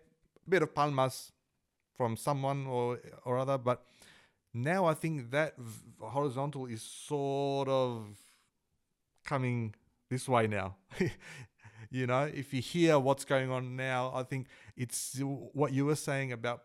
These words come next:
putting layers and phrases and everything, because everything is getting more and more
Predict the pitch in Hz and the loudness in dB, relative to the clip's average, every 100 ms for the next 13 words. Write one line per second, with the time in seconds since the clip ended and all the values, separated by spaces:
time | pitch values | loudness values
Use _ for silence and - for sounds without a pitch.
0 | _ - 127 123 120 127 135 120 110 104 | _ -10 -8 -4 -2 0 0 0 -2 -4
1 | - 127 143 131 135 120 120 139 151 131 | -4 -2 -2 -2 -4 -4 -4 -4 -6 -8
2 | - 117 110 - - - - _ - 147 | -6 -4 -4 -10 -20 -20 -20 _ -2 0
3 | 170 165 120 135 131 127 131 127 123 120 | 2 2 2 0 2 4 6 6 4 4
4 | 117 110 104 | 2 2 0